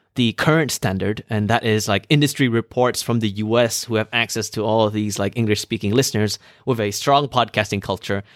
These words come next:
and they're willing to do surveys, 'cause I'm not as willing to do surveys. I can't be bothered. I'm, I'm kind of a lazy guy that way. But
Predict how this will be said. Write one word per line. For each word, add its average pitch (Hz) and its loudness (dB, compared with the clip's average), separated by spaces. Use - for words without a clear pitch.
and 147 2
they're 156 4
willing 170 4
to 139 -6
do 127 2
surveys, 123 0
'cause 107 -2
I'm 110 2
not 107 2
as 87 -12
willing 95 -6
to - -16
do 90 -12
surveys. 92 -4
I - -12
can't 95 -6
be 101 -12
bothered. - -8
I'm, - -10
I'm 92 -6
kind 107 0
of 90 0
a - -6
lazy 92 -4
guy 87 0
that - -2
way. - -6
But 123 0